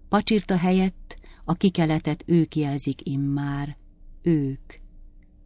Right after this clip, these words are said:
Nézem őket, s kívánok nékik szebb napokat,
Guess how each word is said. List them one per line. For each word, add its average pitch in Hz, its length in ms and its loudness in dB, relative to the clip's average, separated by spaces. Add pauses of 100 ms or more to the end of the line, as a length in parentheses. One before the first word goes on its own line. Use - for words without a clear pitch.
(140)
Nézem 151 540 4
őket, 139 560 -6 (880)
s - 120 -8
kívánok 190 560 6
nékik 156 400 2
szebb 170 400 0
napokat, 160 720 0